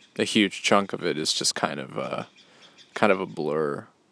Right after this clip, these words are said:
um, and it's sorta, it's sorta difficult to,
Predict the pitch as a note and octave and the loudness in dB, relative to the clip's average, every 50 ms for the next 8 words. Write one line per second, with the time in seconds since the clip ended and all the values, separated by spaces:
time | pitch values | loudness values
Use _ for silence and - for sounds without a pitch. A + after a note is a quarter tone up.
0 | _ _ - - F2+ F2 F2 - - D2+ D2+ D#2 - A2 G#2+ _ _ _ _ _ | _ _ -8 -6 -4 -4 -4 -6 -6 -8 -8 -10 -12 -14 -14 _ _ _ _ _
1 | _ _ _ - G2 F#2+ F2+ F2 D#2+ - - - - - - _ _ _ _ _ | _ _ _ -6 -4 -4 -4 -4 -6 -8 -10 -12 -14 -16 -18 _ _ _ _ _
2 | _ _ - - - - D#3+ D#3 C3+ A#2+ A#2+ C3+ - - F3 F3 E3+ D3 C3 C3 | _ _ -8 0 4 6 8 8 8 6 4 4 6 8 8 10 10 8 8 6
3 | B2+ - - A#2 - G#2+ G#2+ - - - G#2 G2 F#2+ F#2 F2+ F2+ | 2 2 2 -2 0 2 0 0 0 2 2 4 4 4 2 0